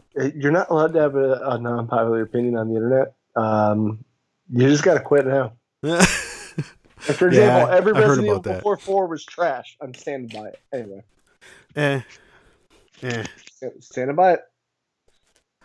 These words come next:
Speaker 2: I would say I agree to disagree, but I don't like that term.
Speaker 1: No, I get that.
Speaker 2: But
Speaker 1: But,
Speaker 2: hey,
Speaker 1: yeah.
Speaker 2: um, it's been a fun episode. Um, again, we did it again. We went over.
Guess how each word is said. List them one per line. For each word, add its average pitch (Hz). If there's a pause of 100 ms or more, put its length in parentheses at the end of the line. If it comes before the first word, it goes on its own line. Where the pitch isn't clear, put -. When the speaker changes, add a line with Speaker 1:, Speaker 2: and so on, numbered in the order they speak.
(180)
Speaker 2:
I 147
would 160
say 135
I 117
agree 117
to 117
disagree, 107
but 101
I -
don't 104
like 98
that 78
term. 90 (640)
Speaker 1:
No, 107
I 107
get -
that. - (2000)
Speaker 2:
But 233
Speaker 1:
But, 233
Speaker 2:
hey, 110
Speaker 1:
yeah. - (800)
Speaker 2:
um, 151
it's -
been 175
a 170
fun 170
episode. 156 (580)
Um, 127
again, 127 (300)
we 113
did 123
it 123
again. 107
We 107
went 110
over. 98